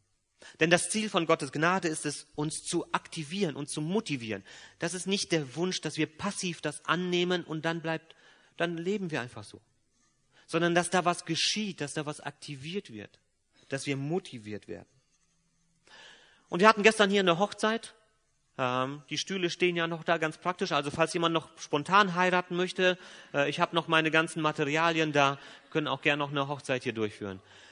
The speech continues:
Ähm, wir hatten gestern hier eine Hochzeit von Renke und Sarah. Und ich hatte vor einigen Wochen die goldene Hochzeit von Lilo und Otto. Das ist eine schöne Spanne. So, ganz frisch.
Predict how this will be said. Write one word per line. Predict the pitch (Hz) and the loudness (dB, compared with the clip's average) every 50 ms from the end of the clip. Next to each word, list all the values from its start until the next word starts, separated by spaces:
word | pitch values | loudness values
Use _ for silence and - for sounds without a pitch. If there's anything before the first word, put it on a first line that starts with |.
| - - - _ _ - | -20 -20 -20 _ _ -2
Ähm, | 113 107 104 104 104 101 101 104 104 104 98 - - - _ _ _ _ _ _ _ - - _ _ _ _ - | 0 2 4 4 4 4 4 2 -2 -4 -8 -12 -16 -20 _ _ _ _ _ _ _ -20 -20 _ _ _ _ 6
wir | 175 | 6
hatten | 233 220 226 | 6 8 6
gestern | 233 220 - 214 202 | 4 6 6 6 4
hier | 196 196 | 6 6
eine | 190 180 | 6 6
Hochzeit | 170 160 - - - 110 98 107 - - _ _ _ _ | 6 4 2 0 -4 -8 -8 -8 -10 -16 _ _ _ _
von | _ - 127 123 123 | _ -6 -4 -2 0
Renke | 123 135 143 143 - 139 | 0 -2 -2 -2 -4 -6
und | 113 123 120 | -6 -6 -6
Sarah. | 107 104 98 92 90 90 - - _ _ _ _ _ _ _ _ _ _ _ _ | -6 -4 -4 -6 -6 -10 -14 -18 _ _ _ _ _ _ _ _ _ _ _ _
Und | - 147 156 | -6 -4 -2
ich | 156 - 185 | 0 2 2
hatte | 185 175 185 175 170 | 4 4 4 2 2
vor | - - 160 151 151 - - - - - - - - - - _ - 123 123 - - | 2 2 2 2 2 0 -4 -14 -20 -20 -20 -20 -20 -20 -20 _ -20 -20 -20 -12 -4
einigen | - 131 143 156 151 143 139 127 | -2 -2 0 0 0 -2 0 2
Wochen | 143 165 160 - 175 170 165 - - - - _ | 2 2 2 0 -2 -4 -4 -8 -14 -20 -6 _
die | - 139 | -2 4
goldene | 123 147 170 185 185 165 175 165 160 | 6 8 8 8 6 6 4 2 4
Hochzeit | 160 170 - - - 165 151 151 - | 2 -2 -4 -4 -4 -4 -4 -4 -4
von | - 147 135 | -6 -8 -8
Lilo | 135 135 156 160 151 147 | -6 -8 -8 -6 -4 -4
und | 131 127 | -4 -4
Otto. | - 107 107 - - 85 - _ _ _ _ _ _ _ _ _ _ _ _ _ _ _ _ | -6 -8 -8 -8 -12 -16 -16 _ _ _ _ _ _ _ _ _ _ _ _ _ _ _ _
Das | - - | -16 -12
ist | - | -8
eine | 123 | -6
schöne | - - 165 151 143 131 | -4 -2 -2 -2 -2 -4
Spanne. | - - - 123 110 98 85 85 - _ _ _ _ _ _ _ _ _ | -6 -4 -4 -4 -6 -6 -8 -14 -16 _ _ _ _ _ _ _ _ _
So, | 110 101 95 98 101 _ _ _ | -18 -16 -16 -18 -20 _ _ _
ganz | - 120 120 117 - | -8 -6 -6 -8 -10
frisch. | - 160 170 196 - - - | -10 -8 -8 -8 -8 -10 -10